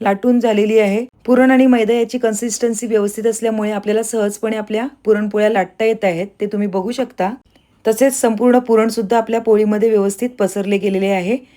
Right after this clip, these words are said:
आणि लाटताना काही त्रास होत नाही आहे. तर अशा प्रकारे आपली पोळी लाटून झालेली आहे. पुन्हा अलगद हाताने आपल्याला ही पोळी उचलायची आहे आणि वरची बाजू खाली घालून घ्यायची आहे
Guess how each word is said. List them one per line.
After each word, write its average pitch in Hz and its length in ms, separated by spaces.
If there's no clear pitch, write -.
आणि 208 200
लाटताना 196 420
काही 208 260
त्रास 190 360
होत 180 240
नाही 147 280
आहे. 127 180
तर 254 80
अशा 226 260
प्रकारे 247 340
आपली 247 220
पोळी 226 280
लाटून 220 300
झालेली 247 360
आहे. 196 260
पुन्हा 226 300
अलगद 202 320
हाताने 226 420
आपल्याला 220 300
ही 220 160
पोळी 214 240
उचलायची 226 560
आहे 202 240
आणि 226 140
वरची 226 320
बाजू 233 320
खाली 208 240
घालून 226 280
घ्यायची 214 360
आहे 202 220